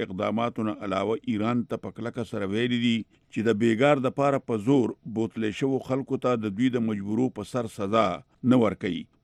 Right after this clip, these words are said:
بلکې دوی ته د تحفظ ورکي، د انساني سمګلینګ کاروباریانو ته د سزاګانې ورکي او د خپلې خوښې جنگ ته د، د دې خلکو د لیږلو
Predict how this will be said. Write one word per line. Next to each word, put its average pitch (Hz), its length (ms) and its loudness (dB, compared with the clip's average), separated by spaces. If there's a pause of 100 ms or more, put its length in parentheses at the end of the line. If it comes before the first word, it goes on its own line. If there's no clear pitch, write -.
بلکې 120 240 0 (120)
دوی 131 120 8 (100)
ته 151 140 4
د 113 80 2 (360)
تحفظ 107 520 -2
ورکي، 147 320 4 (400)
د 104 140 0
انساني 107 420 0
سمګلینګ 120 500 0
کاروباریانو 107 760 -2
ته 110 120 -2
د 98 80 -2 (180)
سزاګانې 104 640 0
ورکي 123 340 0 (280)
او 98 180 -2
د 101 100 -4
خپلې 131 300 -4
خوښې 123 280 -4 (100)
جنگ 123 240 0
ته 120 100 -2
د، 117 180 -4 (280)
د 95 100 -4
دې 131 220 4
خلکو 120 340 -4
د 98 120 -2
لیږلو 104 340 -2